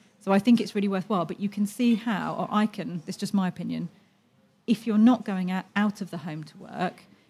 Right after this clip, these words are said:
and you are just focusing on that thing at home, I don't know, maybe you do it better.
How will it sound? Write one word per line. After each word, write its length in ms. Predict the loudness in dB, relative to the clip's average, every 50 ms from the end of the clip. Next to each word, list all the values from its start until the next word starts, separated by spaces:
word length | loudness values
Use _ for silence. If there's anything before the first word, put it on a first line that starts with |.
| _ _
and 160 | -4 0 0 2
you 140 | 0 0 0 0
are 180 | 0 2 2 2
just 240 | 0 -2 -10 -8
focusing 600 | -4 -4 -4 -4 -6 -8 -14 -12 -10 -8 -8 -8 -10 _ -6
on 200 | -4 -2 0 0
that 180 | -2 -2 -6 -6
thing 180 | -6 -4 -4
at 80 | -4 -4
home, 460 | -4 -4 -2 -2 -4 -8 -10 -12 -14 -14 _ _ _ _ _ _ _ _ _ _ _ _ _ _ _ _ _ _
I 80 | -10 -8
don't 140 | -6 -4 -4
know, 100 | -2 -2
maybe 260 | -4 -4 -6 -6 -8
you 60 | -8
do 120 | -6 -6 -8
it 100 | -6 -6
better. 260 | -6 -8 -8 -10